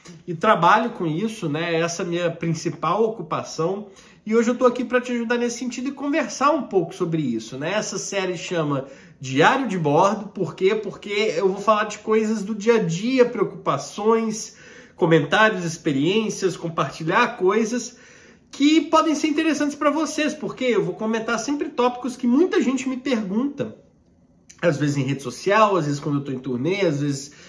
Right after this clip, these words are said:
concerto, aula, enfim, vários locais diferentes. Eu acho, "Por que não fazer isso e compartilhar pra várias pessoas que pode ser útil, né? Se, se isso for útil pra uma pessoa, já vale muito a pena."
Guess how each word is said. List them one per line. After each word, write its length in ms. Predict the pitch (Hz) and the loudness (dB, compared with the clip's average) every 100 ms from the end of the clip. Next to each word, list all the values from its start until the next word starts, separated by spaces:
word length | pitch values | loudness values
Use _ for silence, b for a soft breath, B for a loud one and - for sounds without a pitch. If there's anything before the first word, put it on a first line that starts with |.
| B | B
concerto, 720 | - 120 - 247 214 - 147 156 | -6 -4 4 4 4 0 0 4
aula, 420 | 214 202 180 185 | 6 6 2 0
enfim, 540 | 220 240 185 123 127 | -2 0 0 0 0
vários 380 | 139 214 302 247 | 2 2 2 0
locais 320 | 220 214 185 | -2 -2 -6
diferentes. 420 | - 214 202 247 | -4 -4 -2 -2
Eu 140 | 254 240 | 0 0
acho, 160 | 220 - b b b - | 0 -8 b b b -10
"Por 160 | 330 | -8
que 160 | - 403 | 0 2
não 300 | 254 220 269 | 6 4 4
fazer 440 | - 240 185 185 | 2 0 0 -2
isso 440 | 202 185 233 233 277 | -6 -4 -6 -6 -10
e 60 | |
compartilhar 640 | 254 269 269 247 - 285 302 | -6 -6 -2 -4 -4 -6 -6
pra 120 | 392 | -6
várias 280 | 415 403 392 | -6 -8 -8
pessoas 420 | 403 - 359 - | -6 -4 -4 -4
que 160 | 262 233 | -10 -12
pode 400 | - - 277 269 | -6 0 0 0
ser 100 | 285 | -2
útil, 360 | 240 240 - 170 | -2 -4 -10 -10
né? 280 | 180 202 B B B | -10 -10 B B B
Se, 720 | - 196 196 208 214 214 214 | -14 -10 -8 -6 -4 -2 -4
se 300 | 196 - 208 | -8 -10 -8
isso 380 | 220 - 240 233 | -8 -4 -4 -4
for 260 | - 220 220 | -2 0 0
útil 180 | 233 | 0
pra 160 | 220 214 | 0 4
uma 140 | 240 | 4
pessoa, 340 | 240 240 - 220 | 4 0 0 0
já 160 | 226 | 2
vale 320 | 180 196 214 214 | 2 2 2 0
muito 340 | 180 214 220 | -2 -2 0
a 60 | 202 | 0
pena." 400 | - 110 98 | -2 -8 -8